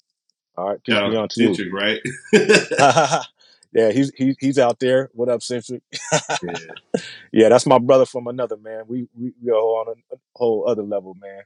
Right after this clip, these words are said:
Speaker 1: Me and that dude. So, yeah, that's my brother for real. Peace. Peace to Grand Opus.
Speaker 2: What's your, uh, social media?
Speaker 1: Uh, you can go to, you can hit me up at Jock Scholar on everything. So that's J A, well, J O C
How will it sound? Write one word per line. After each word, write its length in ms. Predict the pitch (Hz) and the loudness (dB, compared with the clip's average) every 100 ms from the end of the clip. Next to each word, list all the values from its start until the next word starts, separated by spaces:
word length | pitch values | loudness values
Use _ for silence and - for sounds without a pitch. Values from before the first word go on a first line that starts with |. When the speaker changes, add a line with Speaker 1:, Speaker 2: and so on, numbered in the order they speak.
| _ | _
Speaker 1:
Me 120 | 98 | -12
and 100 | 107 | -8
that 160 | 107 98 | -6 -4
dude. 280 | 101 98 85 | -2 -4 -4
So, 380 | - 92 87 82 _ _ _ _ _ _ _ | -6 -2 -2 -4 _ _ _ _ _ _ _
yeah, 200 | 95 95 80 | -2 0 0
that's 140 | 90 - | -4 -6
my 140 | 95 | -6
brother 280 | 90 98 87 | -2 -2 -2
for 180 | - 87 | -8 -6
real. 320 | 95 85 76 _ _ _ - | -6 -6 -10 _ _ _ -6
Peace. 400 | 107 85 - - - | -4 -4 -6 -6 2
Peace 180 | 110 | 2
to 60 | 98 | 2
Grand 320 | 98 104 98 | 2 2 4
Opus. 400 | 104 87 80 - - _ _ _ _ - | 4 2 -8 -12 -14 _ _ _ _ -8
Speaker 2:
What's 180 | 104 123 | -4 0
your, 240 | 107 107 | 2 0
uh, 40 | |
social 320 | - 117 - 117 | 0 -4 -4 -2
media? 420 | 123 127 127 127 _ _ - - _ _ _ _ _ - - _ _ 107 | 0 2 0 -2 _ _ -20 -20 _ _ _ _ _ -20 -20 _ _ 4
Speaker 1:
Uh, 60 | |
you 160 | 110 131 | 6 6
can 80 | 139 | 6
go 100 | 131 | 6
to, 180 | 113 104 _ _ _ _ - | 6 0 _ _ _ _ 0
you 100 | 156 | 4
can 120 | 151 | 6
hit 100 | 156 | 6
me 100 | 147 | 6
up 160 | 143 - | 4 2
at 220 | 120 113 - _ | -6 -6 -10 _
Jock 320 | 98 123 127 - | -8 -4 -4 -6
Scholar 460 | - 123 107 101 | -4 -2 -2 -4
on 240 | 98 95 92 _ _ _ _ _ _ _ 117 | -10 -16 -20 _ _ _ _ _ _ _ -12
everything. 400 | 107 92 90 87 | -10 -12 -16 -12
So 140 | - | -4
that's 160 | 104 90 | -2 0
J 380 | 113 120 120 - _ _ - | 4 6 4 0 _ _ -2
A, 220 | 117 113 - | 0 0 -2
well, 220 | 107 104 | -6 -6
J 340 | 90 104 131 131 | -4 -2 0 0
O 160 | 117 123 | 0 0
C 400 | - 135 117 110 | -2 -6 -6 -8